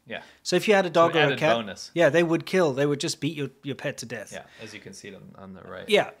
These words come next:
Speaker 2: I mean, we're not gonna
Speaker 1: No,
Speaker 2: show
Speaker 1: no, no.
Speaker 2: the footage,
Speaker 1: This,
Speaker 2: but
Speaker 1: this, this is pre-beat.
Speaker 2: Yeah.
Speaker 1: And maybe it had, didn't happen. YouTube guidelines. <laughs>
Speaker 2: Yeah, no. Well, I mean, it absolutely did. But the
Speaker 1: Yeah.
Speaker 2: thing is, they ended up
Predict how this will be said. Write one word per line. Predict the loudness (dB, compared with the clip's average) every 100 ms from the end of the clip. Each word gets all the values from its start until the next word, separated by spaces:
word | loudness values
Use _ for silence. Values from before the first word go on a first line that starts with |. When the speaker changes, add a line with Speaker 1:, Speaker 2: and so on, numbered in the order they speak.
| _ -10
Speaker 2:
I |
mean, | -6 -4
we're | -2
not | -2 -4 _ _
gonna | -4 0
Speaker 1:
No, | 2
Speaker 2:
show | 4 4
Speaker 1:
no, | 4 0
no. |
Speaker 2:
the | -6 -4
footage, | 2 4 4 0 -6
Speaker 1:
This, | -6
Speaker 2:
but | -4
Speaker 1:
this, | -4 -4
this | -6
is | -6
pre-beat. | -6 -2 -2 -2 -8 -12 -12 -12 -20 -20 _ _ _ _ _
Speaker 2:
Yeah. | -2 -2 -2
Speaker 1:
And | 0
maybe | 2 2 2 2
it | 0 -4 -4
had, | -2 -2 -2
didn't | -4 -4
happen. | -4 -6 -10 -12
YouTube | -10 -10 -10 -10
guidelines. | -6 -6 -6 -8 -10 -10
<laughs> |
Speaker 2:
Yeah, | -6 -6 -2
no. | -2 -2 -6
Well, | -2 -2
I |
mean, | -2 -4
it |
absolutely | -6 -10 -10 -10 -4
did. | -4 -4
But | -2
the | -2
Speaker 1:
Yeah. | 0
Speaker 2:
thing | 2
is, | 2 0 -8 -20 -16 0
they | 0
ended | 2 2
up | 2 -2